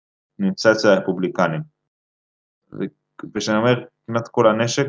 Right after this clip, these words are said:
יש לך חמישים ושתיים אחוז מבעלי הנשק קל ברפובליקנים,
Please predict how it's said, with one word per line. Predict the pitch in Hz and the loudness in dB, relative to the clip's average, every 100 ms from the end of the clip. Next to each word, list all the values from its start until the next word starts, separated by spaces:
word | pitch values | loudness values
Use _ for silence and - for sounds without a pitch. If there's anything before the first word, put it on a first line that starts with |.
| 135 _ _ - | -6 _ _ -4
יש | 123 | -2
לך | 147 | 2
חמישים | 131 131 107 101 131 117 | 2 2 2 -2 0 -2
ושתיים | 107 117 117 | 0 0 2
אחוז | 104 - 113 98 - _ _ 104 | -2 -2 -2 -2 -8 _ _ -6
מבעלי | 101 104 110 120 | 2 2 4 4
הנשק | 113 104 110 107 - - - | 4 2 -2 -6 -10 -14 -4
קל | 113 95 87 - - | 2 2 2 -6 -4
ברפובליקנים, | 98 95 95 95 104 95 95 120 135 165 | -2 0 -2 -4 -4 -4 0 0 0 -2